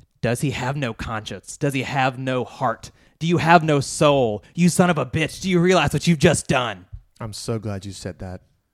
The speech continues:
Speaker 2: because that's, that's kinda what I was screaming in, like, in, in my head. I d-, wasn't shouting at my <laughs> television screen, but that's what was going through my head. Like, how, how can you do that? How? And I remembered,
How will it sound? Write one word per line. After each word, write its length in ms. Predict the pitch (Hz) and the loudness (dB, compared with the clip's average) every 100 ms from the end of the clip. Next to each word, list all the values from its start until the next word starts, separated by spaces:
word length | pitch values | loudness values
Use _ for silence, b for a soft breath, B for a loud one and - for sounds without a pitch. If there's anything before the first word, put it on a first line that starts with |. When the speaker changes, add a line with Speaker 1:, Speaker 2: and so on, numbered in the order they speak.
| _ _ _ _ _ | _ _ _ _ _
Speaker 2:
because 480 | 113 101 117 104 | -14 -10 -10 -12
that's, 480 | 90 117 113 - - _ | -12 -10 -10 -12 -20 _
that's 380 | 147 127 135 - | -20 -12 -10 -10
kinda 240 | 147 135 | -10 -8
what 160 | 120 113 | -8 -10
I 80 | 123 | -10
was 120 | 101 | -10
screaming 720 | - - 139 117 110 101 98 _ _ _ | -14 -12 -14 -14 -14 -16 -20 _ _ _
in, 120 | 120 | -18
like, 160 | 110 _ | -18 _
in, 280 | 123 110 110 - | -18 -16 -18 -18
in 120 | 110 | -16
my 180 | 107 101 | -14 -14
head. 300 | 90 104 87 | -14 -14 -14
I 140 | 90 98 | -18 -20
d-, 140 | 90 | -20
wasn't 440 | 104 107 107 95 - | -16 -16 -16 -20 -18
shouting 280 | - 101 110 | -14 -12 -12
at 60 | |
my 100 | 101 | -12
<laughs> 100 | 104 | -4
television 420 | - 104 - - 117 | -4 -4 -10 -10 -10
screen, 420 | - - 107 143 - B 262 247 _ | -12 -14 -18 -18 -18 B -16 -18 _
but 140 | 127 - | -10 -8
that's 280 | 123 - | -8 -8
what 60 | 120 | -12
was 100 | 104 | -12
going 220 | 107 107 | -12 -12
through 140 | 98 98 | -14 -18
my 200 | 98 95 | -18 -16
head. 220 | 104 98 | -16 -16
Like, 180 | 90 90 | -18 -20
how, 420 | - 110 95 92 _ _ _ | -16 -14 -12 -14 _ _ _
how 120 | - 123 | -8 -8
can 200 | 120 98 | -8 -12
you 80 | 90 | -12
do 160 | 98 | -12
that? 240 | 92 87 85 _ _ _ _ _ _ _ _ _ _ _ _ _ _ _ _ _ _ | -12 -14 -16 _ _ _ _ _ _ _ _ _ _ _ _ _ _ _ _ _ _
How? 420 | 113 95 87 - _ _ _ _ _ _ | -10 -10 -10 -16 _ _ _ _ _ _
And 100 | 127 | -8
I 40 | 113 | -6
remembered, 260 | 113 107 | -6 -6